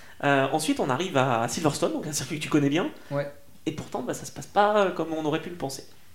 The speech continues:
Speaker 2: Bah ouais, c'est, euh, coup de pas de bol, euh, on était pas très vite en plus, et puis, euh, à un moment, je, je, je crève, euh, sur le droit de, de Maggots, dans Maggots Beckett, euh, Be-, Be-, Beckett, du coup,
Speaker 1: Ouais.
Speaker 2: pardon.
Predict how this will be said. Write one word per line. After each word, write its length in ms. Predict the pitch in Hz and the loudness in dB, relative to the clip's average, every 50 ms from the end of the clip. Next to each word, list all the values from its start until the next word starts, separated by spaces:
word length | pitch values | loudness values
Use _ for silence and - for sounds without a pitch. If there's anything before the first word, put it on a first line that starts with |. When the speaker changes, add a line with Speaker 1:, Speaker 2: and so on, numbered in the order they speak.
| - - - - - | -20 -20 -18 -6 0
Speaker 2:
Bah 400 | 147 156 160 165 165 165 165 160 | 2 4 4 4 4 4 6 6
ouais, 220 | 160 170 202 208 | 6 6 6 4
c'est, 220 | - - - 156 147 | 0 -4 -4 -2 0
euh, 1000 | 143 143 143 143 143 143 143 139 143 143 143 139 139 139 135 135 139 139 139 139 135 135 | 0 0 0 0 0 0 0 0 0 0 0 0 0 0 0 0 2 2 2 2 0 -2
coup 100 | - 165 | -2 -2
de 60 | 151 | -2
pas 160 | - 160 151 | 0 0 0
de 40 | 139 | 0
bol, 360 | 139 139 143 160 185 190 160 | 2 2 2 2 2 2 0
euh, 240 | 147 139 139 135 135 135 | 0 0 0 -2 -2 -2
on 120 | 135 135 | -2 -4
était 180 | 135 - 143 135 | -2 -2 -4 -2
pas 160 | - 160 156 | -2 -2 -4
très 260 | 151 - - 147 143 | -4 -4 -4 -2 -2
vite 160 | 143 156 156 | 0 -2 -2
en 80 | 151 139 | -2 -4
plus, 300 | 131 139 151 160 156 - | -2 0 -2 -2 0 -2
et 80 | 143 131 | -4 -4
puis, 280 | 135 - - 135 131 | -4 -6 -6 -4 -2
euh, 340 | 131 131 127 127 127 127 127 127 - - - - - - - - | -2 -2 -2 -2 -4 -4 -6 -8 -12 -16 -20 -20 -20 -20 -14 -8
à 140 | 139 131 131 | -6 -2 -2
un 60 | 135 | 0
moment, 200 | 139 151 160 165 | 0 0 0 0
je, 720 | 156 139 135 135 135 135 131 131 131 131 131 135 135 135 139 - - 151 | 0 0 0 0 2 2 2 2 0 0 0 0 -2 -2 -4 -8 -8 -8
je, 320 | 131 120 127 135 135 135 | -6 -2 0 0 0 0
je 200 | 135 131 127 131 | -2 -4 -4 -2
crève, 500 | 135 135 - - - 165 165 165 156 147 135 127 120 - - - - 151 | -2 -2 -4 -2 -2 0 2 2 0 -2 -4 -8 -8 -10 -14 -16 -14 -10
euh, 520 | 139 131 127 127 123 123 123 123 123 123 123 | -10 -8 -6 -6 -6 -6 -6 -6 -6 -8 -8
sur 220 | - - - 139 | -10 -8 -6 -4
le 100 | 131 127 | -4 -2
droit 260 | 127 131 123 143 147 143 143 - - 139 | -2 0 0 0 0 0 -2 -8 -8 -6
de, 420 | 135 131 127 127 127 127 127 127 127 | -4 -4 -4 -4 -6 -8 -8 -8 -8
de 80 | 131 131 | -8 -6
Maggots, 480 | 123 123 120 131 - - - - - - - - - - - - | -6 -6 -4 -4 -6 -6 -8 -12 -12 -16 -20 -20 -20 -20 -16 -10
dans 80 | - 135 | -10 -8
Maggots 220 | 131 127 123 139 135 135 | -6 -4 -4 -4 -4 -2
Beckett, 380 | 135 131 131 127 127 - - 139 139 139 135 143 | -4 -4 -4 -6 -8 -8 -10 -10 -10 -10 -4 0
euh, 160 | 147 143 139 | 0 2 2
Be-, 380 | 135 135 131 135 135 139 143 143 | 2 0 -4 -6 -6 -8 -4 -2
Be-, 160 | 147 147 147 | -2 -2 0
Beckett, 360 | 147 143 139 143 147 - - 143 | -2 -2 -2 -4 -6 -6 -8 -8
du 60 | 135 | -8
coup, 60 | 135 | -8
Speaker 1:
Ouais. 40 | - | -6
Speaker 2:
pardon. 180 | 139 135 139 | -6 -6 -6